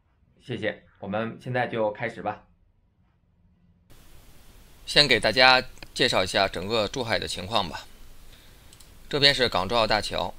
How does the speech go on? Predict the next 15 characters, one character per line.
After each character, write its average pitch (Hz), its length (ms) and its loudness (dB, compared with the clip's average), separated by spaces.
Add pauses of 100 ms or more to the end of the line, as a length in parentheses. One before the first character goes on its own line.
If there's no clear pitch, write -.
(1700)
这 131 80 -2
边 127 160 4
是 120 180 -2
人 110 180 -4
工 123 160 -4
岛， - 300 -4 (1900)
这 151 100 0
边 151 220 0
香 160 240 0
洲 156 160 2
区 127 320 2
是 104 460 -2
珠 120 140 -4
海 101 240 2
的 90 360 -4